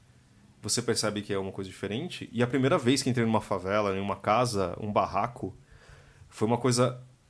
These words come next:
absolutamente destruiu a minha alma, se é o que eu posso ver. Falei assim: como tem pessoas que vivem assim?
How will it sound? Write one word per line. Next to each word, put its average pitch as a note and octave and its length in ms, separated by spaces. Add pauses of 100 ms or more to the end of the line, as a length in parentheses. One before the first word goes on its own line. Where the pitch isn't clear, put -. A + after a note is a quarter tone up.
(100)
absolutamente C3 1120 (400)
destruiu D#3+ 1080 (1800)
a - 40
minha C3+ 200
alma, A2+ 440
se - 200
é F#2 80
o F2 80
que - 100
eu G#2 60
posso G2+ 340
ver. G2 160
Falei B2+ 120
assim: B2+ 260
como B3+ 260
tem A3+ 140
pessoas F#3+ 320
que - 100
vivem A#2+ 320
assim? C#3 400